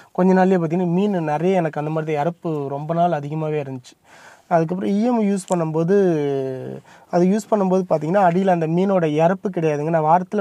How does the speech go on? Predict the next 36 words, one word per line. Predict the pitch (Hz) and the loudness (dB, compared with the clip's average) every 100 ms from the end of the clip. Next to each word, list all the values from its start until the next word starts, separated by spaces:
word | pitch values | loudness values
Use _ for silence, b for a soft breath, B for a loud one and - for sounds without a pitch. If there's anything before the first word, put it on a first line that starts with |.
| 175 | -4
பார்த்தீங்கன்னா, | 156 160 202 269 B B B - | -4 -2 -4 -6 B B B 0
ஆ, | 170 160 156 156 156 151 151 151 | 2 2 0 -2 -2 -4 -4 -6
ரெண்டு | 165 185 185 | 0 0 2
time, | 202 196 | 2 2
மூணு | 180 180 170 | 2 2 2
time | 185 240 _ _ 170 | -2 -2 _ _ -2
ஆ, | 165 | 0
யூஸ் | 160 170 - | 2 -2 -2
பண்ணியிருக்கேன். | 156 151 151 | -4 -4 -4
கிட்டத்தட்ட | 160 160 180 | -6 -6 -6
பார்த்தீங்கன்னா, | 175 165 196 B B B B | -4 -4 -6 B B B B
ஒரு | 180 185 | 2 4
மாசத்துல | 196 226 254 208 | 4 4 2 2
இருபது | 202 226 214 | 4 4 4
லிட்டர் | 185 - 214 | 0 2 2
வரைக்குமே | 175 160 160 185 202 170 | 4 2 -2 -2 0 0
இ | 160 | 0
எம் | 175 165 | -2 -2
நம்ம | 151 147 143 143 - | -4 -4 -6 -8 0
ஆர் | 170 175 | 0 0
சி | 190 | -4
சி | 175 165 | -8 -6
டேங்க்கு | 151 147 156 | -6 -4 -6
யூஸ் | 147 - | -6 -8
பண்ணிகிட்டு | 139 131 131 | -8 -8 -10
இருக்கேன். | 131 135 - b b b | -12 -12 -14 b b b
அது | 180 175 | 0 2
யூஸ் | 202 220 | 2 0
பண்ணது | 247 220 | 2 2
பார்த்தீங்கன்னா, | 185 165 202 285 247 | 2 -2 0 2 4
அடியில் | 202 214 240 | 4 4 0
இருக்க | 208 180 | -2 0
அந்த | 185 175 | 0 2
கழிவுலாம் | 175 185 220 208 202 | 2 2 2 4 2
பார்த்தீங்கன்னா, | 175 160 208 202 | 2 -2 -2 0
நொதிச்சு | 185 202 214 214 | 0 0 -4 -4